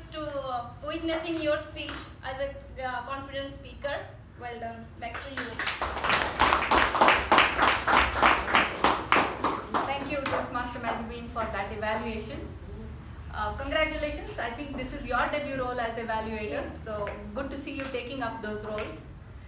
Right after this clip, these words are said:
Speaker 2: You correctly pointed out that her speech was excellent. It was a really different way of presenting an icebreaker, which she did. And, uh, you told her that she told us heartwarming stories about herself,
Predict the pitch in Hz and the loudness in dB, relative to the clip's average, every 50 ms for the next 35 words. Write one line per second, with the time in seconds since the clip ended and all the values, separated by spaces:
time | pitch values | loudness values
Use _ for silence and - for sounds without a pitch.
0 | - - 277 277 277 285 285 285 285 294 294 302 311 311 311 285 262 247 277 285 | -6 -4 -2 2 4 4 4 4 2 0 -4 -4 -4 -4 -2 0 0 0 0 -2
1 | 294 302 302 294 277 262 269 269 247 240 240 240 233 233 254 254 254 - - - | -4 -4 0 0 2 2 0 0 -2 -2 -2 -2 -2 -4 -6 -6 -6 -6 -10 -10
2 | 269 262 254 - - 240 226 214 214 214 - - 226 233 226 254 254 233 214 208 | -10 -10 -8 -8 -6 -4 -2 -2 -4 -4 -4 -6 -4 -4 -4 -4 -6 -8 -6 -4
3 | 208 214 214 214 214 214 214 220 226 233 226 233 247 - 320 302 285 277 269 254 | -4 -4 -2 -2 -2 -2 -2 -2 -4 -4 -6 -6 -6 -6 -6 -6 -4 -2 0 0
4 | 240 233 240 - 226 220 226 269 277 277 294 277 247 208 185 190 196 - - 190 | 0 -2 -4 -4 -4 -2 -2 -2 -2 -4 -4 -6 -6 -6 -6 -6 -6 -8 -8 -8
5 | 185 185 196 202 202 196 202 202 - 220 208 208 196 190 196 220 233 - - - | -8 -6 -6 -6 -6 -4 -6 -6 -6 -6 -6 -6 -6 -6 -6 -6 -8 -10 -12 -14
6 | - - - - - - - - - - 208 208 214 214 220 226 220 196 190 190 | -14 -14 -14 -14 -14 -14 -14 -12 -10 -8 -6 -6 -4 -4 -4 -4 -2 -2 -2 -2
7 | 185 185 180 - - - - - - - 233 247 226 269 269 277 269 269 269 262 | -2 -4 -6 -8 -12 -14 -14 -14 -14 -12 -12 -6 0 2 2 2 2 0 -2 -4
8 | 262 254 - 240 226 226 226 - - 226 233 226 220 233 - - - - - - | -4 -2 0 0 -2 -2 -4 -8 -8 -8 -8 -8 -8 -8 -10 -12 -14 -14 -14 -12
9 | - - 240 240 240 240 233 226 226 226 - 233 254 311 311 285 277 254 240 220 | -8 -4 -2 -2 0 0 0 -2 -2 -2 -2 0 2 2 2 0 0 0 0 -2
10 | - - - - 214 202 196 175 180 180 196 180 170 180 185 - - - 185 - | -2 -6 -8 -8 -8 -8 -6 -6 -6 -6 -6 -4 -4 -4 -4 -4 -6 -8 -8 -8
11 | - - - - - | -8 -6 -6 -6 -6